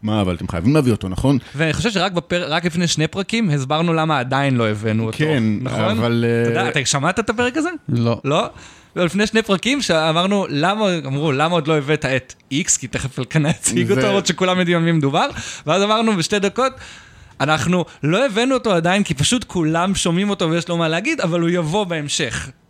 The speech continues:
Speaker 2: ואנחנו רצינו תמיד להביא את האורחים שעוד אין להם את הבמה. אבל הנה, באת.
Speaker 1: אה, ובכן, האורח שלנו הוא מקום,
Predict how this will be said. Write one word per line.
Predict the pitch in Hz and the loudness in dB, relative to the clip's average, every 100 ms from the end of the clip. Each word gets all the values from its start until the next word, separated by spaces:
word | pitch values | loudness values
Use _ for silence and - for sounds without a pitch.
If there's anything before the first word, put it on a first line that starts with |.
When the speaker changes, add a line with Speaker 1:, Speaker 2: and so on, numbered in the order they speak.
| _ _ - _ - - | _ _ -20 _ -20 -8
Speaker 2:
ואנחנו | 131 135 151 135 | -4 -2 -2 -2
רצינו | - 170 | 0 0
תמיד | 156 156 151 | 2 2 2
להביא | 135 147 | 2 0
את | 147 | 0
האורחים | 127 120 143 | 0 0 -2
שעוד | 127 135 123 | 0 -2 0
אין | 147 151 | 0 2
להם | 131 | 2
את | 123 | 0
הבמה. | 120 120 113 101 | -2 -4 -6 -6
אבל | 110 127 320 | -4 -2 -2
הנה, | 349 185 | -2 -2
באת. | 196 - - - - - - - - | -4 -4 -12 -14 -20 -20 -20 -14 -6
Speaker 1:
אה, | 101 107 107 110 110 117 - | -2 0 0 0 0 -2 -2
ובכן, | 107 156 131 | -2 -2 0
האורח | 120 143 | 0 0
שלנו | - 120 127 | 0 0 2
הוא | 120 | 2
מקום, | 104 123 123 131 | 0 0 0 0